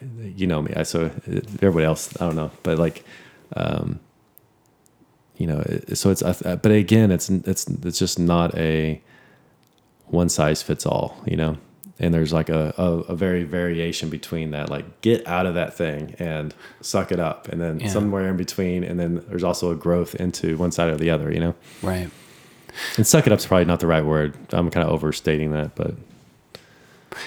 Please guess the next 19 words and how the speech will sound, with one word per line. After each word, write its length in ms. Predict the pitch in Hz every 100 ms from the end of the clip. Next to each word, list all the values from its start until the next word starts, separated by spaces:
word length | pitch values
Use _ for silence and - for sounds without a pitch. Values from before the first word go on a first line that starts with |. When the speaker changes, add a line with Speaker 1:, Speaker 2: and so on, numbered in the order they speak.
| - - -
Speaker 2:
Well, 320 | 185 98 82 - - - - - - _ _ - - -
we 80 | 117
certainly 320 | 160 104 90
need 140 | 98 -
to 100 | 76
learn 160 | 67
to 60 | -
suck 260 | - -
it 60 | -
up. 260 | - 82 -
Speaker 1:
Yeah. 80 | 98 80
Speaker 2:
Otherwise, 260 | 78 - -
Speaker 1:
Mm-hmm. 320 | 92 92 90
Speaker 2:
nothing 300 | 90 101 90
will 80 | 80
have 160 | - 78
any 120 | 76
longevity. 640 | 71 85 80 82 - 87 - -
Speaker 1:
Mm-hmm. 280 | 92 87